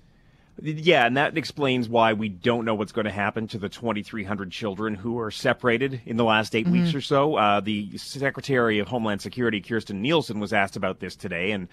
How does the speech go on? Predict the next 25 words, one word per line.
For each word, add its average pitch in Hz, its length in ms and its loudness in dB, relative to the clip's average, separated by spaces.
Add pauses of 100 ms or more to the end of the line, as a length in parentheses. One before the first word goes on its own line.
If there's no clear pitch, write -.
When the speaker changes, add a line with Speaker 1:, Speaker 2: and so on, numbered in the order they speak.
(300)
Speaker 1:
she 139 160 2
couldn't 120 240 2
answer. 110 320 2
All 95 100 0
she 107 140 -6
said 110 240 0
is, 95 100 -4
"Well, 110 100 2
the 101 60 -2
president 113 460 2
has 101 120 -8
changed 101 360 -4
the 90 40 -10
policy," 107 460 0
but 92 140 -8
that 101 180 -6
doesn't 139 300 0
explain 123 500 -2
what's 107 160 -2
going 113 220 -2
to 101 80 -2
happen 113 340 -2
to 95 80 -10
these 98 180 -6
children, 98 460 -6